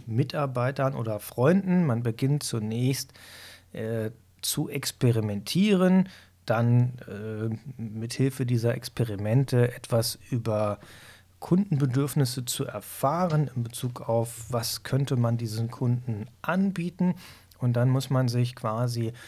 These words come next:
Stück für Stück sukzessive auf diesem großen Spielplan,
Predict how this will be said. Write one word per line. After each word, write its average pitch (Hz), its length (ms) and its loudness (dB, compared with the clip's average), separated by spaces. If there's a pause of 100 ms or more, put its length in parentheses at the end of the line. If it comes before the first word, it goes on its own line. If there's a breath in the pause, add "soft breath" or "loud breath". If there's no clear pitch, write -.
(140)
Stück - 340 -8
für 123 220 -2
Stück - 340 -8
sukzessive 147 760 -4
auf 135 140 -4
diesem 117 320 -2
großen 127 420 -4
Spielplan, 131 920 0